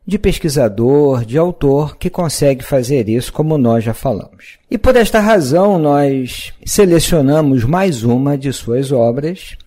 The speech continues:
uma obra importante, onde ele vai tratar especificamente dos transtornos na área da ansiedade. Nós precisamos falar um pouco mais dessas questões e, ao mesmo tempo, apresentar caminhos possíveis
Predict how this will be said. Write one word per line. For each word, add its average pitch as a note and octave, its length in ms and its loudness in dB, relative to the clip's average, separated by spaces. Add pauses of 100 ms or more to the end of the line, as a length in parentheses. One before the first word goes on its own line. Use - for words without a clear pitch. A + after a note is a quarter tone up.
(140)
uma D3 180 0
obra A2 200 2
importante, E3+ 880 -2
onde F#3+ 200 0
ele G#3+ 140 2
vai G3 220 2
tratar D#3 800 -2
especificamente D#3+ 1800 -2 (240)
dos C#3 220 -4
transtornos C#3 1000 0
na C#3+ 180 -4
área A#2+ 480 0 (320)
da A#2 140 4
ansiedade. A2+ 920 2 (180)
Nós C#3+ 240 -2
precisamos G3+ 880 0
falar G3+ 440 2
um F3+ 80 2
pouco E3+ 360 0
mais D3 840 0
dessas B2+ 500 0
questões C3+ 840 0 (340)
e, F#3+ 340 2
ao G3 100 4
mesmo G3 360 4
tempo, F#3 380 0
apresentar D#3+ 800 0
caminhos F#3+ 680 2
possíveis D3+ 1160 -2